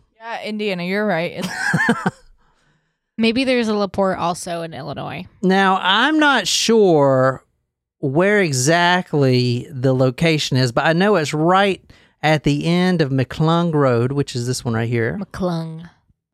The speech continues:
Speaker 3: So this is McClung Road, and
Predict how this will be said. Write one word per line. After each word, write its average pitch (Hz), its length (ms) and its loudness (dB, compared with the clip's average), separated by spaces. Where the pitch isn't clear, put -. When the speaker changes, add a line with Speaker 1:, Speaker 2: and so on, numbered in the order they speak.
Speaker 3:
So 156 260 0
this 180 280 0
is 165 320 2
McClung 160 560 0
Road, 139 520 2
and 139 520 0